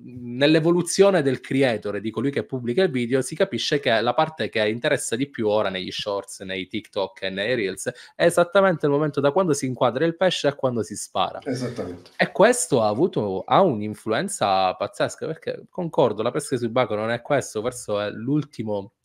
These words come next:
Speaker 1: tassello, letteralmente. Questo mi piace l'idea di, oggi parlavo esattamente di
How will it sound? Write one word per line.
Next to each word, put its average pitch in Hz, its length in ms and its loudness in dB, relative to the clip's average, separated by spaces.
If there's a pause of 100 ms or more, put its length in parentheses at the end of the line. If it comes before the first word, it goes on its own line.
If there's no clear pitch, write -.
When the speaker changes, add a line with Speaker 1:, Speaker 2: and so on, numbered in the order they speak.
(180)
Speaker 1:
tassello, 113 680 -2 (640)
letteralmente. 104 880 -4 (320)
Questo 185 320 4
mi 123 100 -2
piace 131 300 2
l'idea 123 360 2
di, 120 180 -2
oggi 123 480 0
parlavo 127 680 2
esattamente 120 760 -6
di 101 360 -6